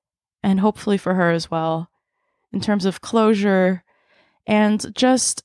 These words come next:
a testament to how we evolve over time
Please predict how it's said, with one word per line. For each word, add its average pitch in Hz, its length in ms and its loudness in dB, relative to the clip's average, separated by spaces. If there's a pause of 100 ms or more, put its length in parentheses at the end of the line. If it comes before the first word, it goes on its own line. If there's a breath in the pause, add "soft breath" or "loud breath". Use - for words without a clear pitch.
(220)
a 226 60 -2
testament 196 640 -2
to 175 560 0
how 226 800 0
we 202 340 -2
evolve 180 880 0 (360)
over 196 280 2
time 175 640 0